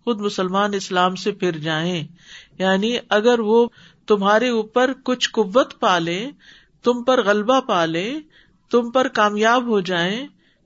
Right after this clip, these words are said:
تم سے اونچے ہو جائیں، تو تم دیکھو ان کا رویہ کیا ہوتا ہے۔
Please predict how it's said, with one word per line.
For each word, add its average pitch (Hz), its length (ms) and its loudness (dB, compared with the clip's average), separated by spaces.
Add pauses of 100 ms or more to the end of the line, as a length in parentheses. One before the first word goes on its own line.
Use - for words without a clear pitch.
تم 254 120 0
سے 262 160 0
اونچے 254 360 2
ہو 269 220 4
جائیں، 196 440 -2 (380)
تو 240 100 2
تم 269 240 0
دیکھو 254 340 2
ان 320 100 0
کا 311 120 2
رویہ 240 460 2
کیا 214 140 -2
ہوتا 160 320 -6
ہے۔ 147 100 -18